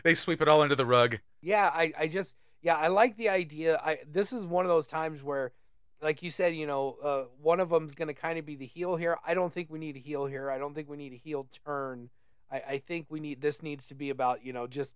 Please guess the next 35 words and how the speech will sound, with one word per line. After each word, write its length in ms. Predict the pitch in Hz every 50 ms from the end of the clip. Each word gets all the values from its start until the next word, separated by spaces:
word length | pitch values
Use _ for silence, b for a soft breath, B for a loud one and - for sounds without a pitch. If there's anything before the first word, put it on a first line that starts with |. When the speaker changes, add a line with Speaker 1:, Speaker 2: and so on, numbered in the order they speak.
| -
Speaker 2:
proving 520 | - - 175 175 175 156 139 147 143 139 -
who 140 | - 160 156
the 120 | 139 135
best 340 | 135 123 139 135 123 - - - - -
i-, 200 | - 131 120 113 110 -
ever 300 | - 139 131 127 123 120 -
is, 380 | 123 120 98 87 85 85 - - _ _ _ - - -
is 220 | 151 147 147 131
what 200 | 127 147 143 139
this 220 | - 151 139 - -
match 300 | 143 131 131 123 - -
is. 180 | 131 123 117
So 160 | - - 131 139
either 280 | 185 247 277 220 180
way, 200 | 160 160 156 151
I 60 | 143 143
think 200 | - 165 151 -
we're 80 | 135
both 280 | 139 135 147 143 139 - - -
kind 140 | - 147 139
of 120 | 131 123 - - _ - - _ - - - -
right 340 | 135 139 151 151 156 156
around 480 | 147 147 143 143 143 139 139 139 139 135
that 260 | 143 139 143 139 -
being 320 | 131 143 135 131 123 127 127
the 160 | 131 127 123 -
major 420 | 135 135 139 143 135 135 131 127 123
focus 460 | 120 - - 135 135 135 - 131 120
here. 280 | - - 117 110 110 107
So 340 | - - - 117 107 104 107 - - - - - -
if 160 | - 135 135
we 140 | 180 208 233
wanna 340 | 240 226 220 220 226 233 240
pull 260 | 214 - 226 226 226
off 300 | 220 220 220 226 226 -